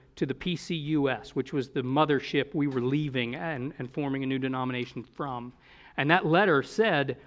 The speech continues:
"We are committed to the authority of the Word of God," and other things. It was called A Letter to All Nations,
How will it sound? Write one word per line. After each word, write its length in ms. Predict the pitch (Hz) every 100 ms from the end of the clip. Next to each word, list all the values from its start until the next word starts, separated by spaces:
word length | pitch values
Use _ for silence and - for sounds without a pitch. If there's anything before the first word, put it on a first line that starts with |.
| -
"We 180 | 147 180
are 80 | 175
committed 840 | - 160 151 156 190 143 131 151 - -
to 80 | -
the 120 | 139
authority 500 | 135 - 170 185 196
of 100 | 185
the 80 | 160
Word 240 | 156 156 151
of 120 | 127
God," 400 | 135 123 135 - _ - _
and 340 | 151 139 127 - - - - -
other 180 | 151 135
things. 480 | - 123 120 - - _ _ _ _ _ _ _ _ _ _ _ _ - - - _
It 100 | 226
was 100 | -
called 220 | - 170 147
A 40 |
Letter 300 | 139 160 180
to 100 | -
All 200 | 190 165
Nations, 760 | 147 147 160 143 127 170 -